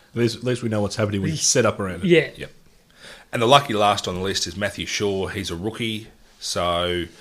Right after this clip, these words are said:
Speaker 3: again, he doesn't really count to our final forty, but he's a guy that
Speaker 2: Do we know if he had a, what was his contract, one?
Speaker 3: I think usually in those situations you're signing
Speaker 2: He's,
Speaker 3: guys to
Speaker 2: he's a
Speaker 3: one.
Speaker 2: potential. He's an interesting one. I thought he was okay on the weekend.
Speaker 3: Look, he did, didn't.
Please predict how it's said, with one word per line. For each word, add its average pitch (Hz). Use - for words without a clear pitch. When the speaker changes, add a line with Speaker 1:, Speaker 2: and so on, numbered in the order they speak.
Speaker 3:
again, 92
he 95
doesn't 95
really 85
count 98
to 90
our 82
final 90
forty, 101
but 87
he's 87
a 87
guy 90
that 82
Speaker 2:
Do 156
we 180
know 233
if 262
he 240
had 220
a, 180
what 196
was 208
his 165
contract, 147
one? 233
Speaker 3:
I -
think -
usually 90
in 80
those 80
situations 78
you're 78
signing 214
Speaker 2:
He's, 208
Speaker 3:
guys 78
to -
Speaker 2:
he's 208
a -
Speaker 3:
one. 226
Speaker 2:
potential. 160
He's 185
an 196
interesting 165
one. 131
I 151
thought 202
he 208
was 180
okay 175
on 170
the 160
weekend. 143
Speaker 3:
Look, 190
he 127
did, 123
didn't. 160